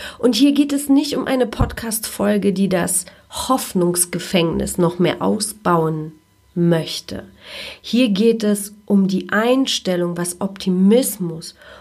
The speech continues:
und Erwartung wirklich sind oder sein können, weil es liegt ja letztendlich ja auch in deiner Hand, was du daraus machst.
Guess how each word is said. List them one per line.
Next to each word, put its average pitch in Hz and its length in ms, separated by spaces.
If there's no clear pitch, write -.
und 196 220
Erwartung 175 880
wirklich 214 880
sind 226 840
oder 202 200
sein 185 300
können, 233 440
weil 160 80
es - 120
liegt 202 220
ja 175 60
letztendlich 185 680
ja - 180
auch 190 300
in 190 220
deiner 180 420
Hand, 156 320
was 165 240
du - 80
daraus - 440
machst. - 400